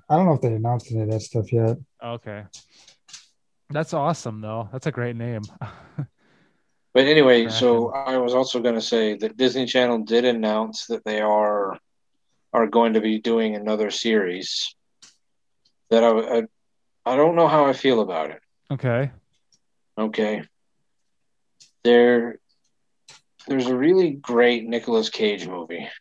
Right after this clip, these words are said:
Speaker 2: Oh.
Speaker 1: Doubtful.
Speaker 3: There's two, there's two of them, actually.
Speaker 2: Yeah,
Speaker 1: Hmm.
Speaker 2: I know where this is going.
Speaker 3: Called, called National Treasure.
Speaker 2: Yeah. <laughs>
Speaker 3: I'm more of a treasure protector.
Speaker 2: <laughs> Mm-hmm.
Speaker 3: Um,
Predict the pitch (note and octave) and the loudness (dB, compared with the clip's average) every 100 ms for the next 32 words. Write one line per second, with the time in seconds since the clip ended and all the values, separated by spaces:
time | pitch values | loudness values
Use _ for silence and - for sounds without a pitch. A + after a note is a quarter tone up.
0 | _ _ _ - A#2+ A#2 A2 G#2 - _ | _ _ _ -4 -2 -2 -4 -8 -14 _
1 | _ - B2 G#2 C#3 F3+ - D3+ C3+ - | _ 0 0 4 4 4 2 0 0 -2
2 | - A2+ - F3 C#3+ G#2 - F2 F2 E2 | -2 -2 4 8 10 8 4 -4 -4 -4
3 | A#2+ A#2 A#2 A2+ A2+ A2+ A2 B2+ A#2 A#2 | -2 0 2 2 0 -2 -2 -4 -4 -4
4 | A#2+ A#2 A2 G2+ G#2+ G2+ - G2+ - G#2 | -4 -4 -4 -6 -8 -8 -10 -14 -8 -6
5 | G2+ G2+ G#2+ G#2 G#2 - - A2+ G#2+ A2+ | -6 2 6 6 6 2 6 6 6 6
6 | A#2+ A#2+ A2+ A2 A2 F#2 F2 - A#2 A2+ | 6 6 4 6 6 6 0 -4 -2 0
7 | A2+ A2+ A2+ A2+ A2+ F#2+ D3 G#2 A2+ C#3+ | 2 2 0 -2 -6 -10 -18 -12 -8 -8
8 | G2+ D3+ C3 C#3+ E3+ D3+ A2 G#2 E2+ - | -4 -4 -2 2 6 8 6 0 0 -2
9 | - _ _ _ _ - - D3+ A2+ F#2+ | -6 _ _ _ _ 2 4 4 4 -2
10 | D#3+ _ - D#3 C3+ - - E2+ D#2+ G#3+ | -8 _ 0 2 2 -2 -8 -6 -4 -6
11 | - - E3+ D3+ D3+ C3 - C3+ - - | -6 -2 0 2 0 0 -2 -6 -8 -12
12 | _ - E3 _ C3+ _ _ - - - | _ -14 -14 _ -20 _ _ -14 -14 -16
13 | G#2 _ _ - _ C3 B2+ C3+ C3 A#2+ | -20 _ _ -20 _ -8 -6 -4 2 4
14 | A#2 A2 | 4 2